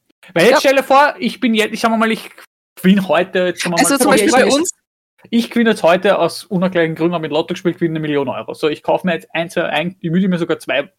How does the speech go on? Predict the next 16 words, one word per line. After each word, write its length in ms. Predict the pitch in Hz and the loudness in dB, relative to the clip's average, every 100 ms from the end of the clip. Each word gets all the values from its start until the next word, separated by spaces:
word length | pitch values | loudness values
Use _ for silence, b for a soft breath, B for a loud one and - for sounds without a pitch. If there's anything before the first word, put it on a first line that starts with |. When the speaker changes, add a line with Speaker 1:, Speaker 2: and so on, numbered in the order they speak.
| _ _ | _ _
Speaker 1:
zwei 200 | - 131 | -6 -4
kaufen. 440 | 131 156 214 - _ _ _ _ _ _ _ _ _ | -2 -4 -4 -10 _ _ _ _ _ _ _ _ _
Eine 280 | 160 180 208 | -2 2 2
würde 140 | 208 196 | 2 0
ich 60 | |
vermieten, 480 | - 185 233 233 226 | 0 0 0 -2 -4
weil 100 | 185 | -4
das 120 | 160 | -4
ist 120 | 160 160 | -4 -4
ein 120 | 151 | -4
monatliches 460 | 165 165 170 160 160 | -4 -6 -6 -6 -4
Einkommen, 460 | 170 202 160 143 | -4 -4 -6 -8
das 140 | 143 135 | -10 -12
ich 80 | 131 | -14
dann 140 | 135 | -12
hab. 180 | 156 | -12